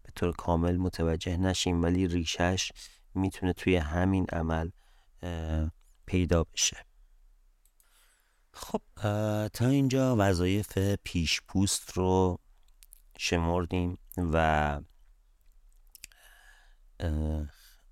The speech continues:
عوارض و مشکلاتی که در اثر ختنه به وجود میاد رو هم شمردیم. حالا، اه، می‌خوایم ببینیم که اصلاً علت انجام عمل ختنه چی هست و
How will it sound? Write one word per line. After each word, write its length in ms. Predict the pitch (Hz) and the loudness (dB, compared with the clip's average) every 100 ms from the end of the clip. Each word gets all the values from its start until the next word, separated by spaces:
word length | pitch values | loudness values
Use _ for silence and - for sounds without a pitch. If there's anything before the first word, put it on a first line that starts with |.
| - | -8
عوارض 580 | - 104 95 92 104 107 | 2 2 4 4 2 0
و 80 | 95 | 0
مشکلاتی 600 | 87 85 - 87 82 87 | 0 0 0 0 0 -2
که 80 | 101 | -2
در 180 | 90 85 | 2 2
اثر 300 | 80 - 98 | 2 0 -2
ختنه 640 | - - 80 - 92 92 | -4 -4 -4 -2 0 2
به 120 | 87 | 2
وجود 560 | 82 85 78 85 85 - | 2 0 -2 -2 -4 -2
میاد 460 | 85 82 82 90 90 | 0 2 2 0 0
رو 120 | - 87 | 0 2
هم 360 | 87 85 85 | 2 0 -2
شمردیم. 680 | - - 85 78 76 - - - | 0 0 2 2 -2 -6 -14 -16
حالا، 500 | _ - 113 131 156 185 _ _ _ - - _ _ _ - | _ -6 -2 -2 -2 -8 _ _ _ -20 -20 _ _ _ -2
اه، 240 | 92 92 | 2 2
می‌خوایم 480 | 92 98 - 127 127 | 2 0 0 0 2
ببینیم 380 | 123 131 127 123 | 2 2 2 0
که 300 | - 110 90 | -2 -4 -4
اصلاً 560 | - - 92 90 82 82 - | -6 0 2 2 0 -4 -2
علت 600 | 95 87 85 92 87 90 | 0 2 2 2 0 -6
انجام 760 | 87 82 80 85 82 80 78 76 - - - _ - - | -2 0 0 0 2 0 -2 -6 -14 -20 -20 _ -10 0
عمل 380 | 92 90 82 | 2 4 2
ختنه 880 | 87 - 90 85 - - 92 101 113 - _ - - - - | -2 -2 0 0 0 -2 0 0 -2 -8 _ -20 -20 -20 -14
چی 280 | - - 113 | -6 -2 2
هست 520 | 104 87 90 - - _ - - - - - | 4 2 0 -6 -14 _ -20 -20 -20 -20 -2
و 520 | 98 98 113 117 113 | 2 4 4 2 0